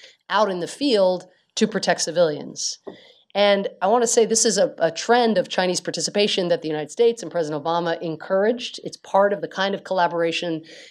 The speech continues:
and the sort of, um, action, uh, on behalf of the commons, uh, that in general, I think, uh, one, uh, can welcome.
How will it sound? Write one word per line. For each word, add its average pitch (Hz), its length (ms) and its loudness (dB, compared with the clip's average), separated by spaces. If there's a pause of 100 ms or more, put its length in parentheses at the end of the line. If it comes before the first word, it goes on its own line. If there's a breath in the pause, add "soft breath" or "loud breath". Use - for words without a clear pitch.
(120)
and 160 200 0
the 156 60 0
sort 170 220 2
of, 147 380 -2
um, 143 480 -2 (500 loud breath)
action, 196 640 0 (120)
uh, 156 360 2
on 156 140 -2
behalf 170 360 0
of 160 100 -14
the 151 80 -4
commons, 180 800 -2
uh, 151 140 0
that 156 160 -2
in 151 140 -2
general, 180 520 -2
I 147 60 -6
think, 151 340 -6 (160)
uh, 143 440 -2
one, 160 760 -2
uh, 135 540 -4 (320)
can 156 240 -2
welcome. 226 560 0